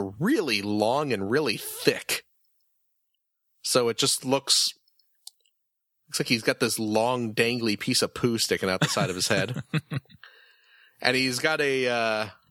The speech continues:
Speaker 1: like, a breathing device in his mouth, uh, 'cause, you know, he's underwater. He's, he's heading to the Gungan city. And it's just this ridiculous looking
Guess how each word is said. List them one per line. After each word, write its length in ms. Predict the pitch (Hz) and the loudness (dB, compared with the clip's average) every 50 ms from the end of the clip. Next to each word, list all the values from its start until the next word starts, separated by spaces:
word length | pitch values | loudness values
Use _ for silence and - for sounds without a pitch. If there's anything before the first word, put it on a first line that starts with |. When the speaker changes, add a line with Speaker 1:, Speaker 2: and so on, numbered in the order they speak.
| _ _ - | _ _ -2
Speaker 1:
like, 120 | - 113 123 | 0 2 2
a 100 | 113 101 | 0 0
breathing 560 | 101 - - 127 135 147 139 131 120 110 107 | -2 -2 0 2 2 2 0 0 -2 -2 -2
device 520 | 104 107 98 107 101 101 95 92 - - - | -2 0 2 2 2 2 2 2 0 0 0
in 120 | 101 101 | 0 0
his 200 | 98 98 95 - | 0 0 0 0
mouth, 460 | 98 85 80 90 95 - - - - - - - | 0 0 0 0 -2 -2 -4 -6 -8 -6 -4 0
uh, 260 | - 87 85 85 87 | 0 2 0 0 -2
'cause, 220 | - - 92 - - | -4 -4 -4 -4 -2
you 80 | 302 262 | -2 -2
know, 60 | - - | 0 0
he's 200 | 107 107 92 90 | 0 0 0 0
underwater. 560 | 92 90 95 92 95 127 170 151 - 80 78 | 0 0 0 0 0 0 0 -2 -2 -2 -2
He's, 280 | 82 85 85 85 - | -2 -2 -2 -2 -2
he's 280 | - 82 82 87 87 - | -2 -2 -2 -2 -2 -2
heading 260 | - 110 110 104 95 - | -2 -2 -2 0 0 0
to 100 | 113 104 | 0 0
the 120 | 101 101 | -2 -2
Gungan 460 | 95 101 110 113 117 113 117 113 113 | -2 -2 -2 0 0 0 0 -2 0
city. 400 | - - 120 143 143 95 92 - - _ _ _ _ _ _ _ _ _ _ _ _ _ _ - - - - _ _ _ _ _ _ _ _ _ - _ _ | 0 0 0 -2 -2 -4 -6 -10 -14 _ _ _ _ _ _ _ _ _ _ _ _ _ _ -20 -20 -20 -20 _ _ _ _ _ _ _ _ _ -20 _ _
And 140 | - 110 107 | -2 0 0
it's 180 | 107 95 - - | 0 2 2 2
just 240 | 107 104 - - - | 2 0 0 0 0
this 260 | 113 104 - - - - | 0 0 0 -2 -2 -2
ridiculous 680 | 113 104 95 98 - 120 117 - 139 123 120 117 - - | -2 -2 -2 0 -2 -2 0 0 0 0 0 -2 -2 0
looking 600 | 120 113 110 - 123 110 110 104 104 107 104 | -2 -2 -2 0 0 0 0 0 0 -2 -2